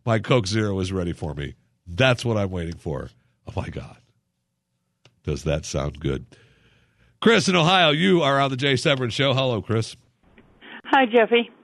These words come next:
Speaker 1: Hello.
Speaker 2: Uh, first of all, congratulations on the new granddaughter.
Speaker 1: Uh, thank you. Yeah, she's beautiful. Thank you.
Speaker 2: Yes, she is. And, um, I wanted to address something you said in the first hour when you were talking about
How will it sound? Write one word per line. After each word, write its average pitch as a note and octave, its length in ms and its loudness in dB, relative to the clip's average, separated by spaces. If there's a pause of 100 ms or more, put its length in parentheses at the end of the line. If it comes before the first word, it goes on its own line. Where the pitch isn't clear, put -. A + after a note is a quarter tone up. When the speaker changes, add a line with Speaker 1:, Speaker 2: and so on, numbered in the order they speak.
(640)
Speaker 1:
Hello. C#3+ 180 0
Speaker 2:
Uh, F#3+ 120 0
first F#4+ 200 0
of - 60 -2
all, B3 120 2
congratulations A3+ 880 4
on G3+ 120 4
the F3 60 2
new F3+ 180 4
granddaughter. D#3+ 480 4 (1200)
Speaker 1:
Uh, E2+ 180 -4 (220)
thank D3+ 240 0
you. F2+ 220 -2
Yeah, G#2 260 -2
she's F#2+ 200 -6
beautiful. D#2 320 -8 (340)
Thank D#2 220 -8
you. - 100 -12 (400)
Speaker 2:
Yes, D#3 160 2 (300)
she F#3+ 60 2
is. D#3+ 220 4 (1200)
And, F#3 380 4
um, F#3+ 340 2 (120)
I G#3 80 4
wanted C4+ 240 4
to E4 60 4
address C4 300 4
something B3 260 0
you A#3 180 2
said G#3+ 300 6
in G#3+ 220 2
the G3 120 0
first G3 220 2
hour F3 360 4 (420)
when G3+ 140 2
you G3 80 4
were G3 80 4
talking G3 360 0
about F#3 260 4